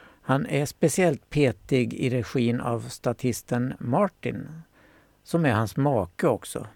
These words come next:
Och Martin är egentligen konstnär och grafiker, så han bara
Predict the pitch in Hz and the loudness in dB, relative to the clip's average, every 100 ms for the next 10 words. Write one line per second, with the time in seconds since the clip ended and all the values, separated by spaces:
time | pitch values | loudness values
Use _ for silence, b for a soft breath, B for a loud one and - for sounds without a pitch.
0 | _ - 123 - - - 127 110 - 147 | _ -6 -6 -8 -12 -8 -6 -6 -4 -2
1 | 143 127 131 175 - 131 127 113 147 120 | 0 2 0 -2 -6 -2 -2 0 0 0
2 | - - 127 127 117 123 131 120 - 117 | -4 -4 0 0 2 2 0 -6 -6 -6
3 | - 113 120 117 117 | -6 -4 -2 -2 -4